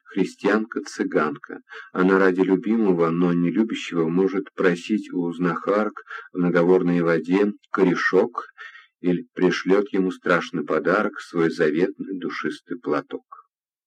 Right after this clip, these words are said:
Она носит на счастье тёмно-синий шёлковый шнурок.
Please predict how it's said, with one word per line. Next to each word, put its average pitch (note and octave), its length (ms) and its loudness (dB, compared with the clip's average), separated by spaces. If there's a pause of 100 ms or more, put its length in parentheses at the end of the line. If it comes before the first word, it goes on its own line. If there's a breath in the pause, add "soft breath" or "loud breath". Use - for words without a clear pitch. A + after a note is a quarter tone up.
(160)
Она A2 400 0
носит B2 520 0
на G2+ 140 0
счастье G#2+ 460 -4
тёмно-синий F#2+ 760 0
шёлковый F2+ 540 -4
шнурок. E2 500 -4